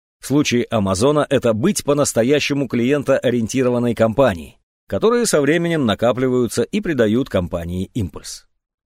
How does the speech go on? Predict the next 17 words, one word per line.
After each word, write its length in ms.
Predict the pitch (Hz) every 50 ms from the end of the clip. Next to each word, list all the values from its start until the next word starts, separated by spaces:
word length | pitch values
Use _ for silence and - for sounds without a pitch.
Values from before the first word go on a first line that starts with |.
| _ -
Безос 460 | 98 127 208 254 226 208 220 202 -
ухватился 560 | 214 - 185 180 165 - 214 185 - 160 151
за 120 | 113 139
эту 300 | 139 135 113 - 107 98
идею. 380 | 95 92 107 107 107 120 123 - _ _ _ _ _ _ -
Он 220 | 123 139 143 135
и 60 | 127
его 200 | 123 117 120 131
команда 560 | - 110 101 101 110 113 113 117 131 135 123 - - -
сделали 420 | 104 85 92 135 151 151 139 139
набросок 480 | 127 127 127 127 143 147 - 117 101 -
того, 300 | - 101 107 156 175 -
как 240 | - - 95 -
должен 420 | 107 110 123 135 123 113 135 131 104
выглядеть 460 | 92 120 131 139 143 135 143 131 110
маховик 480 | 110 104 - 95 92 101 120 107 - -
Amazon. 440 | 120 104 107 107 95 113 110 90